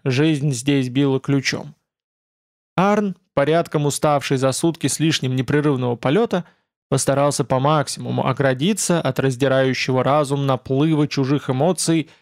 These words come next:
и обрывков мыслей, и двинулся вперёд сквозь торгующую и вопящую толпу, на ходу высматривая подходящий проулок, который увёл бы его подальше от этого столпотворения вглубь города —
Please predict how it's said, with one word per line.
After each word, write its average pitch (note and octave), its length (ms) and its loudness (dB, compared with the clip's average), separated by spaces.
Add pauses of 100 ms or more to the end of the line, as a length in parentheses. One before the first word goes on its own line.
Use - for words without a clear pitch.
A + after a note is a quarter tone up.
(300)
и - 20 4
обрывков D#3+ 520 0
мыслей, E3+ 580 -2 (320)
и C#3 80 2
двинулся A#3+ 480 2
вперёд F3+ 480 0
сквозь C#3 320 -2
торгующую F3 720 0
и E3 120 2
вопящую D3 580 0
толпу, C#3 500 -2 (400)
на C#3+ 100 2
ходу C#3+ 360 0
высматривая C#3 640 0
подходящий C#3 640 0
проулок, F3 580 -2
который D#3+ 360 2
увёл D3+ 420 2
бы D#3 120 0
его D3 180 0
подальше C3 460 0
от B2+ 100 -2
этого C3 240 -2
столпотворения D3 840 0
вглубь C3+ 420 0
города — C#3+ 520 -2